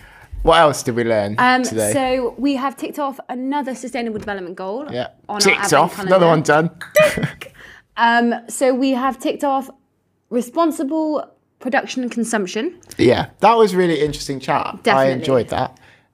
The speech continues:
Speaker 1: Um, right to repair is a phrase I'd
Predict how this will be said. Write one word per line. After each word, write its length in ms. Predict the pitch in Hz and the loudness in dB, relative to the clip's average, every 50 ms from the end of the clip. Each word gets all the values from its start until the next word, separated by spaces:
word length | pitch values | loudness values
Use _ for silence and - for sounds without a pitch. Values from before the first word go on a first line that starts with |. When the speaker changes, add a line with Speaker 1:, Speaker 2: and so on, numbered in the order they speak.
| _ - | _ -6
Speaker 1:
Um, 440 | 113 117 113 110 110 107 104 92 - - - | -4 -2 -2 -2 -2 -4 -6 -10 -12 -10 -8
right 340 | 120 120 139 151 165 - - | -2 2 4 4 4 2 0
to 120 | - - | -4 -2
repair 640 | 170 175 175 175 - - 139 135 117 107 95 85 104 - _ _ _ _ _ - | -2 -2 -2 -2 -2 0 0 2 2 0 -2 -4 -6 -10 _ _ _ _ _ -6
is 500 | 104 110 101 107 110 - - - - - _ - | -4 -4 -2 -2 -2 -2 -2 -4 -4 -8 _ -20
a 40 | - | -8
phrase 320 | - - 113 107 107 104 | -2 0 0 0 0 0
I'd 280 | 117 110 104 101 - | 0 0 -2 -2 -6